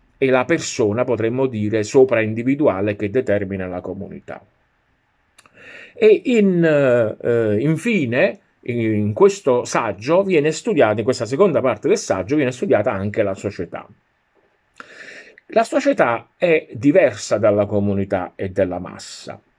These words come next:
È la realizzazione di un'unione personale e spirituale,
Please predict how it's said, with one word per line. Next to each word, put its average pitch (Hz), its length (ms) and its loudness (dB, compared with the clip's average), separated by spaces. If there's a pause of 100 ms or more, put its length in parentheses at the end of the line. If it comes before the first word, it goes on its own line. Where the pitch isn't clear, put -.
(160)
È 202 160 6
la 147 160 4
realizzazione 175 1000 2
di 180 380 -4
un'unione 196 640 4
personale 147 720 0
e 131 80 -2
spirituale, 101 1120 -8